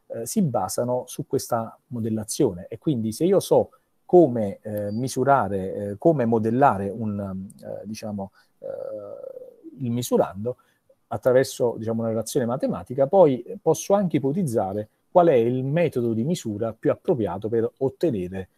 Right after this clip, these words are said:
eh, diciamo, eh, informazioni su quel misurando, su quella proprietà, eh, di quel misurando.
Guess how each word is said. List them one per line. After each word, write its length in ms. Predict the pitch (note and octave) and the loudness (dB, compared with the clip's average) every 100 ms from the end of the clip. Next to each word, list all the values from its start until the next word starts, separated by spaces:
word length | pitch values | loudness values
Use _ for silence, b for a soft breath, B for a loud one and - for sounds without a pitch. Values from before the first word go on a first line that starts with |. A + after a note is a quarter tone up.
| _ | _
eh, 180 | - A2 | -10 -8
diciamo, 1120 | A#2 G#2+ A2 G#2+ G#2+ G#2+ G#2+ G#2 G2 G2 G2 - | -8 -6 -6 -4 -4 -4 -6 -8 -8 -10 -12 -16
eh, 160 | - | -14
informazioni 600 | A#2 D#3+ F3+ D#3+ - G#2+ G2+ | 0 2 2 0 -4 -6 -6
su 140 | G#2 | -8
quel 360 | - F#2+ F#2+ F#2 | -4 -2 -4 -6
misurando, 560 | G#2 G#2 - F2 F#2+ G#2 | -8 -4 -2 -2 -4 -6
su 120 | A2+ | -6
quella 240 | A#2 A2+ | -4 -4
proprietà, 500 | A2 B2 D#3 B2 F2 - _ - | -4 -2 -2 -2 -6 -10 _ -12
eh, 200 | - F#2 | -10 -8
di 120 | G2 | -6
quel 480 | G#2+ F#2+ F#2 - - | -4 -4 -4 -8 -10
misurando. 640 | F#2+ F#2+ F2+ E2 D2+ _ | -10 -12 -14 -18 -20 _